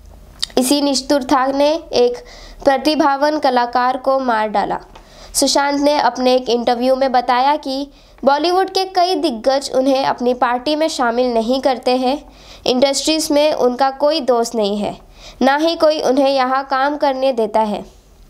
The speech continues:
मगर आज उनकी मौत पर सब अफसोस जाहिर कर रहे हैं।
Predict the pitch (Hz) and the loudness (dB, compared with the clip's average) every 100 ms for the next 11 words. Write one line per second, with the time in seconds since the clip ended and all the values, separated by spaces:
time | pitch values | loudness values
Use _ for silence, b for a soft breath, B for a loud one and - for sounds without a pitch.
0 | - B B B B 247 285 294 - 277 | -20 B B B B 2 4 2 0 0
1 | 311 339 311 302 277 285 285 254 262 254 | 2 2 2 2 2 0 0 0 0 0
2 | 277 277 - 220 - 262 262 247 226 214 | 0 0 -2 -2 0 2 2 2 0 2
3 | 226 214 214 202 196 202 - | 0 2 0 2 0 -2 -6